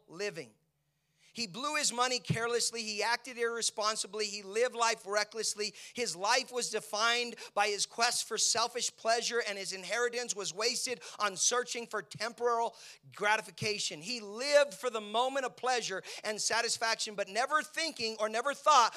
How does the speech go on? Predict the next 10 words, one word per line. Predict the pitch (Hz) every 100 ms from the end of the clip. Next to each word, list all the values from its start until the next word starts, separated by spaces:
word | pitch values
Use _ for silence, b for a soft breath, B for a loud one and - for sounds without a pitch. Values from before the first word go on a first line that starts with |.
| B
about | 220 233 226 208
how | 226 226
his | 208
current | - 247 277 277
decisions | 262 - 240 196 226 214
would | 208 196
influence | 233 262 233 240 233 226
his | 214 175
life's | 190 254 220
direction | 269 254 208 - 214